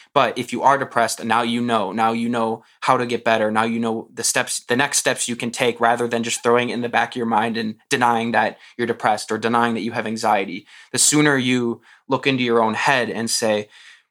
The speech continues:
"This is what's going on in my head. This is, you know, what I'm going through." Now you can address it and take the next steps. And it, you know, everybody has their own timeline, but that's the beginning of it, is just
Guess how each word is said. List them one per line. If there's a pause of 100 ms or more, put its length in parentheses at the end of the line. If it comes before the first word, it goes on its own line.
(460)
"This
is
what's
going
on
in
my
head.
This
is, (500)
you
know,
what
I'm
going
through."
Now
you
can
address
it
and
take
the
next
steps. (340)
And
it,
you
know,
everybody
has
their
own
timeline,
but
that's
the
beginning
of
it,
is
just